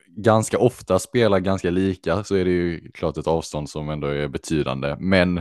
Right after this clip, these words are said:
alltså, över en halv säsong så går det absolut att ta igen femtio poäng på, på ganska många. Så att, eh, nej, det är som du säger, det är absolut inte kört, och det är generellt för folk som inte har fått den starten på säsong, eller den första halvan av säsongen som man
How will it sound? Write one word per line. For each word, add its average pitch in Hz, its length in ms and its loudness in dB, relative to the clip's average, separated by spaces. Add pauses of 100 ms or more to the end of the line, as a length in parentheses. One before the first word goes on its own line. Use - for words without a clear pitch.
(160)
alltså, 80 220 -2
över 80 280 0
en 78 140 -6 (100)
halv 85 200 -2
säsong 78 360 -8
så 71 200 -8
går 78 240 0
det 82 60 4
absolut 87 400 2
att 78 60 -16
ta - 80 0
igen 82 120 0
femtio 78 300 -4
poäng 73 300 -4
på, 76 220 -4 (460)
på 92 60 -2
ganska 85 280 -4
många. 78 280 -4
Så - 120 -4
att, - 180 -6
eh, 85 140 0
nej, 92 160 2
det 92 80 6
är 95 40 6
som 98 120 0
du 92 60 -2
säger, 78 220 2
det 90 100 2
är 95 40 6
absolut 90 340 0
inte 85 180 -6
kört, 71 340 -6
och 80 80 -4
det 82 80 -2
är 80 280 0 (1120)
generellt 80 300 -2
för - 80 -14
folk 80 220 -4
som 76 460 -8
inte 85 220 -8
har 80 80 0
fått 85 200 0
den 82 140 -4
starten 82 380 -4
på 80 100 -8
säsong, 78 320 -10
eller 73 180 -8
den 87 220 -4
första - 280 4
halvan 92 260 6
av 87 60 -2
säsongen 85 340 -8
som 82 180 -10
man 78 220 -8